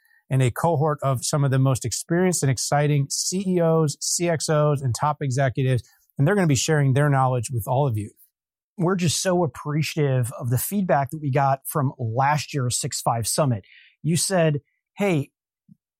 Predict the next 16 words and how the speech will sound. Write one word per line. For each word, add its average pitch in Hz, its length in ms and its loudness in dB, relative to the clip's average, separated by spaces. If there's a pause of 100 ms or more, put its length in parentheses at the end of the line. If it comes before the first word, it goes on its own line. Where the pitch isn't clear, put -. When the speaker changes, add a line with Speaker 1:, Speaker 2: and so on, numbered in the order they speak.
(300)
Speaker 2:
give 247 160 2
us 262 180 -2
more 190 160 2
days." 147 460 0
We 165 100 0
went 190 200 0
from 113 240 -2
two - 260 -6
days 165 320 0
to - 100 -4
five 135 360 0
days. 117 260 -2
Give 277 140 -4
us 294 100 -4
some 240 140 0
live 143 580 2